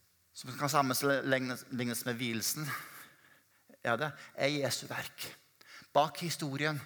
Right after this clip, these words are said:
så gjorde Jesus noe som fullførte. Når Jesus, eh, døde på korset, så ropte han ut, «Det er fullbrakt!»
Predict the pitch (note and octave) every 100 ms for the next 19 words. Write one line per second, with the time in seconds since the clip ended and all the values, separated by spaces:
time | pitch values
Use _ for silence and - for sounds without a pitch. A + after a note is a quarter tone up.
0 | - - - - C3+ C#3+ D3+ A#2 C#3 C3+
1 | - C#3+ C#3+ D3 C#3+ C#3 B2+ C#3 A2+ B2
2 | B2 - - - - - - A#2 A#2+ A#2+
3 | - - _ _ _ _ _ - - -
4 | D#3 A#2+ - A2+ - - - - - _
5 | _ - - - - C3+ C3+ - C#3+ A#2+
6 | - - - - - A#2+ A#2+ A#2 C#3 B2
7 | A#2+ C3+ B2 - A#2 B2 C3 - A#2 A#2+
8 | A#2+ - - - - B3+ - D4 D4 B3
9 | D4 - - - -